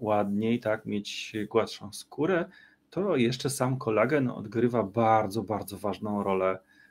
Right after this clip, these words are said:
w naszym organizmie. Mówimy tu o zdrowiu. No dobrze, no to o czym będziemy dzisiaj rozmawiać? E, po pierwsze przypomnimy sobie, co to jest kolagen. Troszkę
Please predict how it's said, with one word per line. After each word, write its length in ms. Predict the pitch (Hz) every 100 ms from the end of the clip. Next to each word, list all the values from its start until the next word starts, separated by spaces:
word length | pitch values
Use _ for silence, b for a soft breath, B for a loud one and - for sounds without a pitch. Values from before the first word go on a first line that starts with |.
| b
w 80 | -
naszym 340 | 101 95 - 104
organizmie. 600 | 98 101 98 101 151 139
Mówimy 380 | 120 117 123
tu 140 | 113 107
o 80 | 101
zdrowiu. 360 | - 101 - _ _ _ _ _ _ _ _ _ b b b b -
No 120 | 127
dobrze, 320 | 294 147 107
no 120 | 113
to 260 | 170 160 - - _ _
o 100 | 151
czym 200 | 156 151
będziemy 380 | 120 117 113 110
dzisiaj 540 | 98 98 101 104 104 110 _ -
rozmawiać? 760 | 104 - 90 - - - - _ B B B B B _
E, 260 | 117 107 104
po 120 | 131
pierwsze 280 | 214 208 -
przypomnimy 680 | - - 147 135 139 107
sobie, 300 | 104 120 104
co 140 | 104 104
to 140 | -
jest 240 | 104 104 -
kolagen. 800 | 101 95 90 92 101 110 127 131 - _ _ _ _ _ -
Troszkę 600 | 143 175 - 117 110